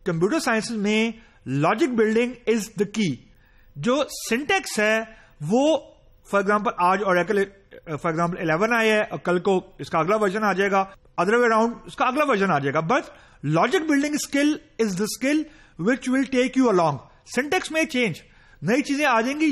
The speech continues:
you can adapt। What? लॉजिक बिल्डिंग आपको प्रैक्टिस, प्रैक्टिस के अलावा नहीं आएगी। और प्रैक्टिस करने का बेहतरीन तरीका यह है कि प्रॉब्लम स्टेटमेंट को समझें, पहले सॉल्यूशन खुद से लिखें, दो से तीन, implement करें, and then look at my solution,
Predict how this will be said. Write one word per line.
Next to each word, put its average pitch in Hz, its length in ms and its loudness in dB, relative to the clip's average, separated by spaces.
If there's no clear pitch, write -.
you 254 100 2
can 269 180 -2
adapt। 170 300 -2
What? 202 140 0
लॉजिक 269 400 0
बिल्डिंग 302 260 -2
आपको 294 200 -2
प्रैक्टिस, 254 340 -2
प्रैक्टिस 202 540 -4
के 277 100 -4
अलावा 226 240 2
नहीं 220 180 2
आएगी। 131 300 -2
और 175 60 -10
प्रैक्टिस 202 460 -2
करने 262 280 -2
का 262 100 0
बेहतरीन 190 540 0
तरीका 214 320 0
यह 160 240 2
है 131 80 -4
कि 226 80 -2
प्रॉब्लम 226 420 0
स्टेटमेंट 233 440 -2
को 277 100 0
समझें, 190 460 -2
पहले 233 220 0
सॉल्यूशन 190 440 0
खुद 214 180 -2
से 320 120 -2
लिखें, 302 360 0
दो 208 200 4
से 294 120 -4
तीन, 294 300 -4
implement 330 400 -2
करें, 302 260 0
and 262 220 -2
then 349 160 2
look 294 180 0
at 233 80 -6
my 214 120 2
solution, 160 440 -2